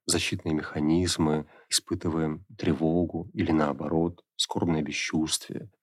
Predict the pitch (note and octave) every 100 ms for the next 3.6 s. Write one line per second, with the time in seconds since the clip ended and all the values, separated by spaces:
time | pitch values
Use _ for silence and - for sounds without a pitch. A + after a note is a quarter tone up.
0 | _ A#2+ E3 - D#3+ D#3 C#3+ C#3+ - C3
1 | - A#2+ A2+ G#2+ G#2+ - _ - F#2+ A#2
2 | C3 C3 C#3+ - - - F2 - E2 D2+
3 | C#2+ D2 - - -